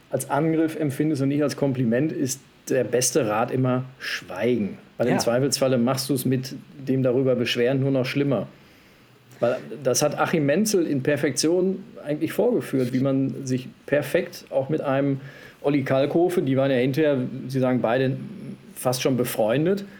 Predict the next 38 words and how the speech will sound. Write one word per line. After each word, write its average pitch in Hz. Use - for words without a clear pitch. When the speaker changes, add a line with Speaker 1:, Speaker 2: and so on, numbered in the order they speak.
Speaker 2:
Ich 98
glaub, 90
die 101
Speaker 1:
weil 135
Speaker 2:
waren 135
Speaker 1:
er 143
es -
Speaker 2:
sogar -
Speaker 1:
einfach 139
sportlich 240
genommen 113
hat. 104
Und 131
Speaker 2:
Ich 131
Speaker 1:
er -
Speaker 2:
glaub, 127
die 139
Speaker 1:
ließ -
sich -
Speaker 2:
waren 139
Speaker 1:
durch 143
den 143
Speaker 2:
sogar 131
Speaker 1:
Kakao 123
Speaker 2:
dicke. 165
Speaker 1:
ziehen 185
und 156
hat's 160
mit 175
Humor 190
Speaker 2:
Ja. 147
Speaker 1:
genommen. 113
Ich 104
glaub, 123
das 127
ist -
die 135
beste, 151